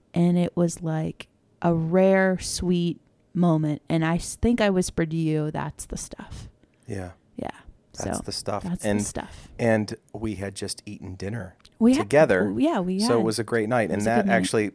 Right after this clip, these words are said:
Speaker 2: it just blends right into my
Speaker 1: Hmm.
Speaker 2: prop your feet up, which was Saturday was a really good day. It was a hard, I mean, I worked nine hours,
Speaker 1: Yeah.
Speaker 2: ten hours that day. But, uh, you know, left it all in the car and got here
Speaker 1: Mm-hmm.
Speaker 2: and, uh, just,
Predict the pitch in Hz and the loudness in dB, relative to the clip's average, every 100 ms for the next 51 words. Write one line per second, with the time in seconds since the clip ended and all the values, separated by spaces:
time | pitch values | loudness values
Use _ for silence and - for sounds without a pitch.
0 | _ _ 107 - 104 - - 104 101 98 | _ _ -6 -4 -6 -6 -2 0 0 -2
1 | 101 95 95 - 95 101 101 98 196 180 | -2 -2 -6 -6 -2 2 2 2 2 2
2 | 180 - - 98 - - 101 90 87 95 | -2 -2 2 2 0 -6 -4 -2 -4 -8
3 | - 104 90 - - - 98 98 95 95 | -8 -10 -8 -8 -6 -2 -2 -2 -4 -4
4 | 95 87 101 92 90 92 - 90 98 85 | -8 -8 -6 -6 -6 -6 -6 -6 -6 -4
5 | 107 127 - 98 95 110 92 95 - 95 | -4 -4 -8 -10 -8 -8 -10 -14 -14 -12
6 | 90 87 98 98 90 90 90 95 95 110 | -10 -8 -6 -4 -4 -4 -6 -8 -8 -10
7 | - 85 - 95 - - - - _ 98 | -10 -14 -14 -14 -16 -20 -20 -20 _ -2
8 | 95 - 98 92 - 123 98 95 98 - | -2 -2 -2 -2 -4 -4 -4 0 -2 0
9 | 104 98 95 98 98 _ _ _ _ _ | 0 2 4 2 -2 _ _ _ _ _
10 | - - _ 127 113 - 151 147 143 143 | -20 -20 _ -2 0 2 4 8 8 6
11 | 139 - 107 98 95 107 107 104 117 117 | 2 -4 -6 -4 0 2 2 0 -2 0
12 | 117 - 107 104 104 104 - - 110 107 | -2 0 2 2 0 -2 -6 -8 -6 -6
13 | 104 101 113 - | -6 -8 -6 -6